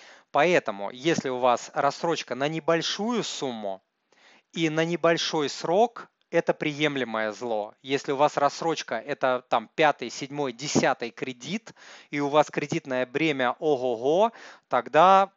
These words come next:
как бы это, это в чистом виде большое зло, и то, что это та-, там бесплатная, а, рассрочка, ни о чём не говорит, а, не, а, не нужно этого делать. Я за то, чтобы, а, ну, моё мнение вы знаете, я за то, чтобы потерпеть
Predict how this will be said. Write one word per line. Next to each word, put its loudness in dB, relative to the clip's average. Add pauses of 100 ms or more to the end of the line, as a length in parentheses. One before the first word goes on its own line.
(100)
как 2
бы 2
это, 4
это -2
в -14
чистом -6
виде -6
большое 0
зло, -2
и 0
то, -8
что -10
это -8
та-, -4 (180)
там -2
бесплатная, 2 (320)
а, 2
рассрочка, -4
ни -4
о 2
чём -6
не -8
говорит, 0 (140)
а, 0
не, -8
а, -4
не -6
нужно -6
этого -2
делать. -2 (360)
Я 6
за 4
то, -4
чтобы, -2
а, -2
ну, -4
моё 2
мнение -4
вы -6
знаете, 2
я 2
за -2
то, -8
чтобы -8
потерпеть -2